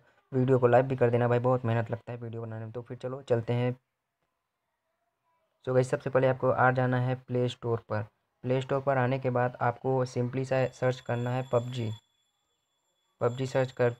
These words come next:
कर देना है। उसके बाद आपको देखना है कि क्या आता है। पबजी search करने के बाद पहले number पर आपको Battleground Mobile India का option दिखेगा, काफ़ी है, but आपको पहले number वाला choose करना है।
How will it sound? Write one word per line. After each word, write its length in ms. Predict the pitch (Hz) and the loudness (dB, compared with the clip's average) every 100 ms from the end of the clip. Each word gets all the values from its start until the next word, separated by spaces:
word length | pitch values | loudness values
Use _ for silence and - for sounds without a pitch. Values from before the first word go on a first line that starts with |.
| _ | _
कर 200 | 127 123 | -2 0
देना 240 | 120 117 | 0 2
है। 120 | 120 | 0
उसके 220 | 127 127 131 | -2 -2 0
बाद 220 | 131 127 | 2 2
आपको 420 | 131 - 135 131 - _ _ _ _ - | 0 -2 -4 -4 -8 _ _ _ _ -14
देखना 420 | 123 123 - 127 | -4 -4 -2 -2
है 140 | 127 127 | -2 -4
कि 180 | - | -8
क्या 220 | 117 120 120 | -2 0 0
आता 180 | 117 | -2
है। 240 | 120 123 127 131 | -6 -6 -4 -4
पबजी 260 | 123 135 | -2 -4
search 180 | 127 131 | -2 -2
करने 180 | 127 127 | -2 0
के 40 | |
बाद 240 | 135 131 - | 0 -2 -2
पहले 240 | 123 123 | -2 0
number 260 | 131 123 127 | 0 0 0
पर 160 | 127 123 | 0 0
आपको 280 | 117 - | 0 -2
Battleground 460 | 127 120 131 127 131 | 0 2 2 2 2
Mobile 300 | 131 123 127 | 2 2 2
India 240 | 123 127 | 2 0
का 100 | 123 | 0
option 220 | 120 - 123 | -2 0 -2
दिखेगा, 220 | 123 123 _ | -2 -6 _
काफ़ी 320 | 123 123 135 | -8 -8 -12
है, 140 | 127 131 | -12 -10
but 180 | 127 | -10
आपको 240 | 123 - - | -10 -10 -8
पहले 280 | 127 123 127 | -4 -2 0
number 220 | 123 127 | 0 0
वाला 180 | 127 127 | 2 0
choose 240 | 127 123 120 | -4 -6 -6
करना 200 | 120 120 | -6 -6
है। 260 | 113 117 | -6 -8